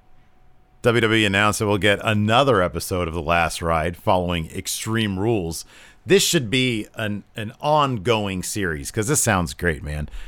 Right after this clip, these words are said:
They said this in a press release. "You thought you'd seen the last, last ride? Think again." The critically acclaimed W W E Network series returns this Sunday as Undertaker shares even more stories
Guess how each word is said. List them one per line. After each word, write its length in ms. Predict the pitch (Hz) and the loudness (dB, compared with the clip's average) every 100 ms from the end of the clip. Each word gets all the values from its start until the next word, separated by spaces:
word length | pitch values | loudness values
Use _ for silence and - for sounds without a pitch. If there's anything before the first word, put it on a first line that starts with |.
| - | -10
They 120 | - 90 | -2 0
said 240 | - 85 | 2 6
this 200 | 82 - | 6 6
in 80 | 78 | 0
a 40 | |
press 320 | - - 80 | 0 0 0
release. 380 | 87 78 67 - - - - - | -2 -2 -2 -4 -8 -10 -12 -4
"You 140 | 139 | -4
thought 320 | - 156 147 | 2 4 4
you'd 220 | 131 139 | 2 2
seen 680 | - 139 151 143 139 139 135 | 2 4 4 4 4 4 4
the 100 | 127 | 4
last, 560 | 120 123 123 120 110 98 | 6 8 8 8 4 2
last 460 | 131 127 123 - | 4 6 6 2
ride? 580 | 110 127 123 120 120 98 - - - - | 2 6 8 8 6 4 -4 -20 -20 0
Think 240 | 135 127 | 2 4
again." 800 | 127 107 120 117 107 98 85 80 - - - | 4 6 6 6 4 2 0 -4 -10 -20 -6
The 120 | 98 | -4
critically 520 | - 123 110 113 113 | 2 2 2 4 4
acclaimed 560 | 104 - 117 110 104 90 | 4 2 2 4 4 4
W 280 | 120 104 104 | 4 4 4
W 240 | 107 104 | 4 4
E 120 | 104 101 | 4 4
Network 360 | 104 101 95 | 2 0 -2
series 460 | - 117 101 98 90 | 2 2 4 2 0
returns 460 | 87 - 107 95 | -2 0 2 2
this 160 | 90 90 | 0 0
Sunday 480 | 113 104 92 85 78 - - - | 0 2 2 2 -2 -10 -20 -10
as 400 | - 156 170 156 | 2 6 8 8
Undertaker 880 | 175 165 151 147 - 151 147 143 131 | 6 6 4 4 4 4 6 6 4
shares 420 | - 139 135 117 | 6 6 8 6
even 300 | 135 131 123 | 6 6 6
more 240 | 123 127 113 | 6 4 4
stories 680 | - 131 123 110 104 87 | 4 4 6 6 4 0